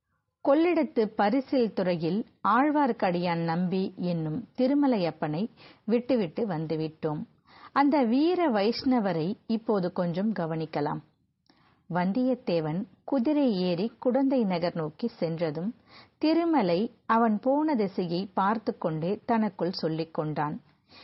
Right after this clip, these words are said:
"இந்த வாலிபன் மிக பொல்லாதவனாயிருக்கிறான். நாம் தட்டியில் நுழைந்தால் இவன் கோலத்தில் நுழைகிறான். இவன் உண்மையில் யாருடைய ஆள், எதற்காக,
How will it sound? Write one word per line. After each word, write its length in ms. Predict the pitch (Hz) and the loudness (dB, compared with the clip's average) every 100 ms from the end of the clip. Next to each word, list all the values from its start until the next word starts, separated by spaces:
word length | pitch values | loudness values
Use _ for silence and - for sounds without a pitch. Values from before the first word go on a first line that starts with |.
| - _ | -20 _
"இந்த 240 | 294 302 240 | 2 4 2
வாலிபன் 720 | 175 202 262 277 180 180 214 | 2 2 2 2 0 0 0
மிக 300 | 196 208 277 247 | 2 2 0 -2
பொல்லாதவனாயிருக்கிறான். 1400 | 214 208 247 262 240 196 170 208 180 170 - - 170 160 160 - _ - - _ | 0 2 4 2 2 0 0 0 -2 -4 -6 -4 -2 -4 -6 -12 _ -20 -20 _
நாம் 360 | 202 220 214 214 - _ | 2 4 4 0 -8 _
தட்டியில் 580 | - 240 220 330 302 247 202 | 0 2 2 2 4 4 2
நுழைந்தால் 680 | 190 196 226 214 160 170 226 _ | 2 2 2 2 0 0 -2 _
இவன் 300 | 254 240 220 | 0 2 2
கோலத்தில் 580 | 254 240 262 190 165 202 | 2 4 2 0 -2 0
நுழைகிறான். 680 | 196 165 170 170 160 156 - - _ - _ | 0 0 0 0 -2 -4 -6 -16 _ -20 _
இவன் 280 | 175 180 175 | -2 0 0
உண்மையில் 580 | 170 180 220 220 180 220 - | 0 0 2 2 0 -2 -2
யாருடைய 720 | 196 240 285 285 233 196 190 | 0 2 4 2 2 0 -2
ஆள், 300 | - 175 170 220 - _ - | -2 0 0 -4 -8 _ -6
எதற்காக, 640 | 170 180 247 254 220 175 | -2 0 0 0 0 0